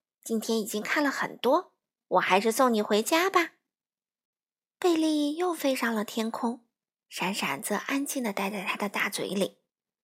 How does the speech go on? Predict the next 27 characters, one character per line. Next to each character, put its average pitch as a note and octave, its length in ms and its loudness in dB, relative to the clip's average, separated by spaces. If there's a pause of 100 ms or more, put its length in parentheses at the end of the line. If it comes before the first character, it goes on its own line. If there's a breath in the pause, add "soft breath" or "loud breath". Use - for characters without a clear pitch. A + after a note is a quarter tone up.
(500)
回 - 260 -2
家 G3 200 0
的 G3+ 120 0
路 F#3+ 280 -2
平 A3+ 260 -6
安 C#4+ 160 -2
顺 D#4 320 0
利， D3+ 240 -4 (380)
他 - 140 -4
们 A4 80 0
很 G3+ 180 -4
快 A4 200 -2
就 D4+ 160 0
回 G#3+ 180 0
到 G#3+ 140 2
了 G3+ 100 0
海 - 280 0
上。 - 300 -2 (1160)
“看 A4+ 240 -4
看 F#4+ 140 2
下 F#4 220 0
面， D#4 300 2
亲 D4+ 160 0
爱 D4 80 2
的 C#4 100 0
闪 B3 220 -2
闪， G3 360 -4